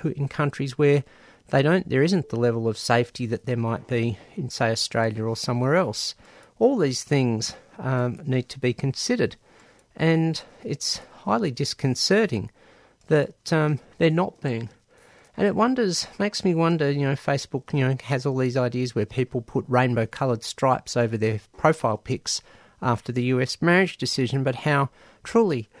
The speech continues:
G L B T I friendly they are. And then no doubt Facebook will say to me, "Oh, but we've got fifty gender options."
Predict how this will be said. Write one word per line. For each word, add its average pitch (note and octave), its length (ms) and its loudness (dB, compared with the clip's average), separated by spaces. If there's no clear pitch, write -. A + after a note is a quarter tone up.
G D#3+ 100 4
L C3+ 120 6
B C3 160 0
T - 180 -16
I D#3+ 60 -4
friendly D3+ 400 -4
they F3 120 2
are. G#3 80 2
And C3 80 -2
then B2 120 0
no C3+ 120 2
doubt B2+ 220 0
Facebook - 540 -2
will B2 140 -2
say B2+ 200 0
to B2 80 -2
me, B2 120 -2
"Oh, C#3+ 160 -2
but C#3+ 140 -4
we've E3 200 2
got - 160 0
fifty D#3 360 -4
gender F3+ 400 2
options." - 500 -4